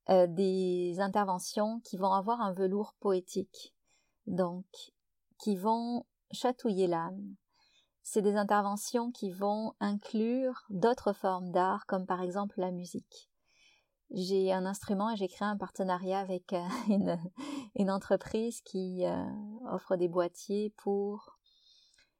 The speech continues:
transformer les vibrations des plantes en musique. Et ça, ça va devenir mon nouveau matériel pour soutenir mes méditations guidées. Je vais vous, euh,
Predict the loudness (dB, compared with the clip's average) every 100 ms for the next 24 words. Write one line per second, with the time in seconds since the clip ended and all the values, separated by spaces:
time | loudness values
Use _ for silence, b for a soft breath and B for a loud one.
0 | _ _ _ _ _ _ _ _ _ _
1 | _ -2 0 4 4 6 4 2 2 2
2 | 2 0 0 2 2 2 -2 -4 -6 -4
3 | -6 -2 0 2 2 2 2 0 -2 -4
4 | -10 -8 -6 -4 -4 -2 -4 -2 -4 -2
5 | -2 -2 -4 -4 -2 0 -2 -8 -6 -4
6 | -4 -4 -4 -6 -8 b b b b _
7 | 0 2 2 4 6 6 4 -2 -2 -4
8 | -4 _ -14 -6 -4 -4 -4 -2 -2